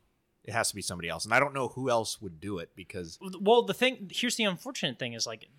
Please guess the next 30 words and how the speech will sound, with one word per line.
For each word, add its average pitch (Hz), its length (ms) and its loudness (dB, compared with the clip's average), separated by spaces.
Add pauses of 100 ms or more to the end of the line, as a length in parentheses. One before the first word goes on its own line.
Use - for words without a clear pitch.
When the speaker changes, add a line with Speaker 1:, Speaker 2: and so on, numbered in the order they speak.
Speaker 2:
dice 202 300 4
nailed 156 360 2
a - 40 0
lot 127 280 2
of - 120 -4
parts 123 380 -6
of 104 60 -20 (120)
Battlefront. - 460 -12
Speaker 1:
they 135 100 2
did. 135 300 4 (420)
Speaker 2:
Like, 131 220 0
things 190 320 6
that, 185 260 4
like, 139 380 -2
things 170 240 -4
that 160 260 0 (340)
honestly 185 500 6
matter, 101 440 -6 (560)
but 151 220 6
the 143 80 -2
problem 160 320 4
is, 135 120 2
is 127 160 -2
the 120 120 -4
little 139 300 2
things 110 520 -4 (160)
were 113 80 -8
so 139 480 4
badly 113 400 2
done, 104 500 -4